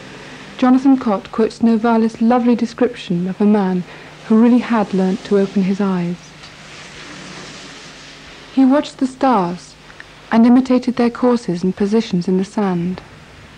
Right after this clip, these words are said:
Into the ocean of the air he gazed incessantly, and never tired of observing its clearness, its movements, its clouds, its illuminations.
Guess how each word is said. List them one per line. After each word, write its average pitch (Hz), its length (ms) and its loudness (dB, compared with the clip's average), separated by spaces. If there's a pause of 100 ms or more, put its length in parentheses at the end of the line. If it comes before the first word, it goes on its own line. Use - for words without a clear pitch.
(720)
Into 262 280 4
the 247 160 4
ocean 247 280 2
of 220 140 0
the 226 160 2
air 185 240 0
he 208 160 -2
gazed 233 480 2
incessantly, 196 840 -2 (800)
and 233 120 6
never 262 200 4
tired 247 360 0
of 190 120 -4
observing 220 480 0
its - 160 -4
clearness, 185 680 -2 (140)
its - 160 -4
movements, 233 580 2 (300)
its - 160 -2
clouds, 190 540 -2
its - 160 -12
illuminations. 214 840 0